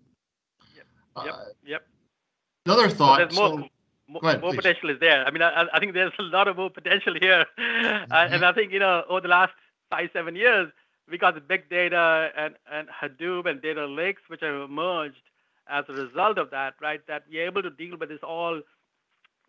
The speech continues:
Speaker 1: data, which wasn't being able to be u-, utilized or leveraged because they were sitting in files or <laughs> they were sitting in, on streams of, of, of platforms, which wasn't, uh, leveraged, uh, at all, right?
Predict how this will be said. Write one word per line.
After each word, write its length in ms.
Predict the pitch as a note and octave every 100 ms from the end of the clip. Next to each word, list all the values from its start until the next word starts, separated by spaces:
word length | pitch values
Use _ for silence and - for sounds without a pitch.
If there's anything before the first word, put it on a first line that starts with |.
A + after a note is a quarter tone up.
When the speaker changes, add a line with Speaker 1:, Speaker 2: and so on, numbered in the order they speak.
| C3+
Speaker 1:
data, 460 | E3+ F3+ D#3+ C3+ B2+ _ _ _ _
which 200 | D#3+ - -
wasn't 380 | C#3+ D#3+ D#3 D3+
being 220 | D3 D3+ D3
able 420 | D3+ D3 D3 C#3+ _
to 160 | D3+ D3
be 340 | D3 C#3+ C#3+ C#3
u-, 360 | F3 A3 E3+ -
utilized 600 | G3 G3+ C#3+ C3 C3+ C3+
or 80 | C3+
leveraged 720 | C#3 G#3+ F#3 D3+ C3+ C3+ - -
because 200 | D#3+ F3+
they 100 | F#3
were 120 | G3
sitting 160 | G3+ G#3
in 100 | F#3 -
files 520 | F3+ G#3 F3 C#3+ C3 -
or 80 |
<laughs> 20 | D3
they 60 | F#3
were 80 | -
sitting 160 | - G3+
in, 140 | F#3+ - - -
on 100 | F3 -
streams 400 | - G3+ A3 E3+ C3+ _ _ _ -
of, 160 | D#3+
of, 120 | D#3+ D3 -
of 120 | D#3 - _
platforms, 600 | F3+ G#3 - E3+ D3+ D3 C#3
which 160 | D#3+ -
wasn't, 380 | E3 E3 E3+ E3 D3+
uh, 340 | D#3 D#3 D3+ D3
leveraged, 720 | C#3 D3+ F#3+ D3+ C3+ - C#3+
uh, 220 | C3+ C3 -
at 80 | D#3
all, 160 | F3+
right? 200 | C#3+ D3+